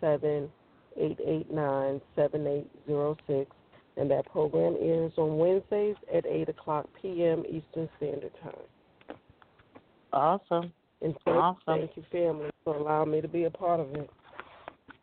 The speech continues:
Speaker 2: Absolutely. No, it's, we're gonna work this out. We're gonna work it out. We're gonna come together. We're gonna make it happen.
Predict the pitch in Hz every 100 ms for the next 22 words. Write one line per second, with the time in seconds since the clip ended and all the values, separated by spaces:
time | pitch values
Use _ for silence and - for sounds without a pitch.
0 | _ _ _ - - _ 139 139 - 156
1 | 170 180 151 143 - _ _ - 101 120
2 | 139 - - - _ 196 285 233 196 226
3 | 208 160 - 147 101 - _ _ - 165
4 | 180 143 143 180 175 160 156 151 147 _
5 | _ _ - 139 127 - 165 160 156 151
6 | 147 139 135 135 135 - 147 139 135 143
7 | 139 135 139 127 - 123